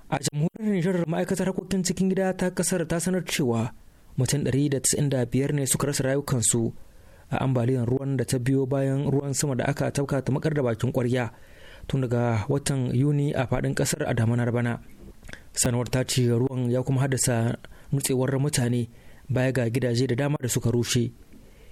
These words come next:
Ya zuwa farkon makon nan, mutane ɗari da casa'in da biyar ne suka mutu, wasu kuma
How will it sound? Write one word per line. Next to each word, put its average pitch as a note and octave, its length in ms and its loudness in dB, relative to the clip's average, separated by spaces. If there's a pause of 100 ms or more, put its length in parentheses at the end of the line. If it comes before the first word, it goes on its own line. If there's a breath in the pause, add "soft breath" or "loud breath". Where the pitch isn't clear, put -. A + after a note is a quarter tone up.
Ya A#2 100 2
zuwa A#2+ 180 0
farkon C3 320 0
makon B2+ 340 2
nan, C3 120 0
mutane B2 420 2
ɗari B2 200 2
da B2+ 120 -2
casa'in - 320 0
da B2 160 0
biyar C3 220 0
ne C3 100 2
suka A#2 220 0
mutu, A#2+ 360 2 (540 loud breath)
wasu B2+ 260 2
kuma B2+ 320 0